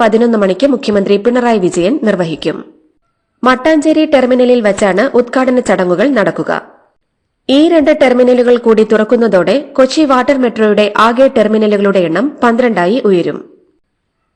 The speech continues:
വരാനിരിക്കുന്ന തദ്ദേശ തെരഞ്ഞെടുപ്പിൽ മത്സരിക്കില്ലെന്ന് തൃശൂർ കോർപ്പറേഷൻ മേയർ എം കെ വർഗീസ് വ്യക്തമാക്കി.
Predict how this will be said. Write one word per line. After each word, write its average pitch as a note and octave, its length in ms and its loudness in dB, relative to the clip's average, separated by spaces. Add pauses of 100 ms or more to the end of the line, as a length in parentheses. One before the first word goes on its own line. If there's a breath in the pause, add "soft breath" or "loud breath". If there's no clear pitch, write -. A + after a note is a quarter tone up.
(760)
വരാനിരിക്കുന്ന D4+ 800 2 (120)
തദ്ദേശ B3+ 320 2
തെരഞ്ഞെടുപ്പിൽ G3+ 680 0
മത്സരിക്കില്ലെന്ന് A3+ 1120 0
തൃശൂർ D4+ 300 2
കോർപ്പറേഷൻ A#3 640 0
മേയർ G3 320 0
എം A#3+ 260 -2
കെ B3+ 80 2
വർഗീസ് F#3+ 440 -2
വ്യക്തമാക്കി. D#3 640 -4